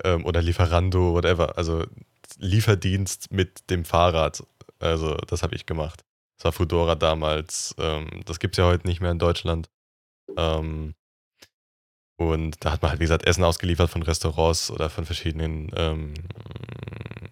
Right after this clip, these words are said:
Imbissen, so, äh, nach Hause. Also das war mein Job, Fahrradfahren.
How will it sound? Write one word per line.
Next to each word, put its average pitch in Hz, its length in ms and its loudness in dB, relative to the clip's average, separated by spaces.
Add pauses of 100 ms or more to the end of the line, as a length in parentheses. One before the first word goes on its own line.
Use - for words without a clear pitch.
(440)
Imbissen, 104 520 4
so, 87 220 0 (580)
äh, 85 540 6
nach 110 180 4
Hause. 80 240 4 (220)
Also 85 300 0 (220)
das 90 180 -2
war 85 80 0
mein 76 320 -4 (120)
Job, 80 260 0
Fahrradfahren. 80 640 0